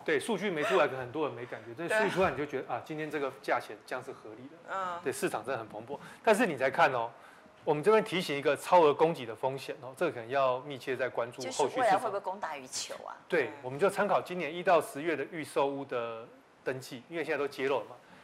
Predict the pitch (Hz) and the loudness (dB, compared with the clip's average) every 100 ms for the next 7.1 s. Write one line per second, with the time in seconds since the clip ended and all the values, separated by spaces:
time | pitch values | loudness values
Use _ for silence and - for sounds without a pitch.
0 | - - 196 202 180 202 190 190 170 139 | -12 -6 2 6 6 4 -2 4 6 4
1 | - 127 156 175 139 127 110 - 127 156 | -4 -8 -2 0 0 -2 -6 -10 -12 -10
2 | 139 139 127 139 151 123 143 147 - 135 | -8 -10 -10 -6 -4 -4 -6 -14 -14 -2
3 | 127 117 104 120 - - - 135 123 127 | 0 0 -2 -12 -14 -20 -8 -6 -6 -4
4 | - 151 147 151 - 156 113 113 110 120 | 0 0 -2 -8 -6 -4 -4 -6 -14 -12
5 | 90 127 135 135 123 - - - - 131 | -6 -2 0 2 0 -4 -20 -10 -4 -2
6 | 131 117 120 120 - 117 120 107 - 110 | -2 -2 -2 -2 -4 -4 -4 -6 -12 -14